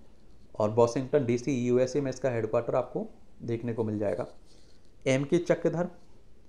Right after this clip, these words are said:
के वी सुब्रमण्यम, जे पी प्रजापत, एस के सिन्हा। तो इसमें याद रखिए कि जे के वी सुब्रमण्यम होंगे, ये भारत में नए कार्यकारी निदेशक होंगे भारत के आईएमएफ़ के में,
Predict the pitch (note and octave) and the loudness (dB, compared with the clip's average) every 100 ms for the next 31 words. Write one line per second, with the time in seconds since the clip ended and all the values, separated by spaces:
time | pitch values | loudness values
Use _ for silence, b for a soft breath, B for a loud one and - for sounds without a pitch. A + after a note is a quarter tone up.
0 | - - - - - - - - - - | -20 -18 -20 -20 -20 -20 -20 -20 -20 -20
1 | - - - C3 C3+ - C3 C#3 C#3+ - | -18 -10 4 4 6 0 0 0 0 4
2 | D3+ D3 D3 D#3 G3 - - A#2+ A2+ C3 | 4 4 2 0 -2 -8 -10 0 6 6
3 | C#3 D3+ D#3 D3 D3+ E3 - - - A#2+ | 4 6 6 8 6 4 -2 -10 -2 2
4 | B2 B2 C#3+ A2+ G#2+ F#2 - b b b | 2 4 0 0 -2 -6 -10 b b b
5 | - - - A#2 C#3+ C#3 C3 C3 C#3+ D3 | -20 -8 -2 0 2 4 6 6 4 2
6 | D3 D3+ A#2 A#2+ A#2+ - - - A#2+ A2 | 0 0 2 2 2 -8 -18 0 2 4
7 | E3+ A#3 - - A#2+ A#2+ A#2 A2+ A2 G#2 | 2 -2 -12 -2 0 2 0 0 -2 -4
8 | G2+ B2+ - - - - - - - - | -6 -8 -10 -18 -18 -18 -18 -18 -18 -18
9 | - - A2 A#2 B2 C3+ - - A#2+ B2 | -8 -4 2 4 4 0 -6 -10 -4 -2
10 | A2 G#2+ - B2 G#2 G#2 A2 A2 G#2 G2+ | 4 4 4 4 4 4 2 2 0 0
11 | G#2 G#2 G2 G#2 - - - A2 G2 - | -4 -6 -6 -8 -8 -12 -2 0 0 -2
12 | F2+ - - - - - - - - - | -8 -12 -18 -20 -20 -20 -20 -20 -20 0
13 | A2+ G#2+ G#2+ - D3 - C#3 G#3+ | 2 4 0 -2 -6 -2 -2 -2